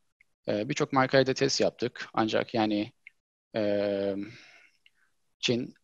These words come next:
e, ürünü dediğimiz anda biraz, e, önceden düşünüyorduk ama şimdi kesinlikle, e, çok daha güvenli bir şekilde, e, buna, e, inandık ve bir buçuk yıldır bunu kullanıyoruz ve şu ana kadar da herhangi bir sorun yaşamadık.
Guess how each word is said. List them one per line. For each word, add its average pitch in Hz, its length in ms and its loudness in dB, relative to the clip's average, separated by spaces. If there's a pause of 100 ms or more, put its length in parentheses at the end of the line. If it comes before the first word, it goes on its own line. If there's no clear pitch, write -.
e, 101 200 -4 (520)
ürünü 113 580 -2
dediğimiz 120 360 -2
anda 107 260 2
biraz, 110 380 4 (560)
e, 110 220 0
önceden 120 400 0
düşünüyorduk 117 380 -2
ama 120 220 2
şimdi 117 240 -2
kesinlikle, 113 840 2
e, 107 40 0
çok 110 220 -6
daha 110 160 0
güvenli 110 340 0
bir 110 60 -6
şekilde, 104 480 -2 (600)
e, 104 180 0
buna, 110 240 0
e, - 260 -2
inandık 113 380 0
ve 120 120 2
bir 131 160 0
buçuk - 220 -6
yıldır 107 200 -4
bunu 101 180 -8
kullanıyoruz 110 460 -6
ve 117 140 0
şu 123 140 -4
ana 110 100 -2
kadar 107 240 -2
da 131 80 0
herhangi 113 280 0
bir 98 60 -6
sorun 120 380 -6 (140)
yaşamadık. - 640 -8